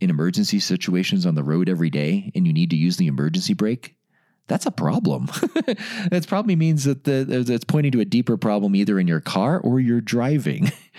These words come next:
You know, uh, you don't wanna use the emergency brake all the time in the car, and the same is true in our moral and spiritual lives. We don't have to rely on an emergency brake all the time. You know, wouldn't it be better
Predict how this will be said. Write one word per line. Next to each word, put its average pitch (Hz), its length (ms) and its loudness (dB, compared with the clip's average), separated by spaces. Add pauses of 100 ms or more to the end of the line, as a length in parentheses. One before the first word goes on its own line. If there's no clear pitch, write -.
(480)
You 110 120 0
know, 117 200 0 (320)
uh, 131 240 0
you 131 120 2
don't 147 100 2
wanna 147 180 2
use 139 140 2
the 127 60 2
emergency 123 320 0
brake 98 240 0
all 101 100 2
the 98 80 0
time 104 240 0
in 98 60 2
the 87 60 2
car, 120 360 0
and 101 180 -2
the 101 60 0
same 117 300 0
is 101 120 0
true 110 280 0
in 101 80 0
our 85 100 2
moral 95 460 2
and 80 100 -2
spiritual 123 520 -2
lives. 60 260 -4
We 82 80 0
don't 107 100 2
have 117 120 -2
to 107 80 0
rely 92 440 0
on 87 180 0
an 80 80 2
emergency 107 600 -2
brake 57 420 -10
all - 320 -10
the 190 140 -8
time. 120 640 -10 (580)
You 104 80 -2
know, 107 80 0
wouldn't 113 280 0
it 139 100 -4
be 120 100 2
better 80 600 -6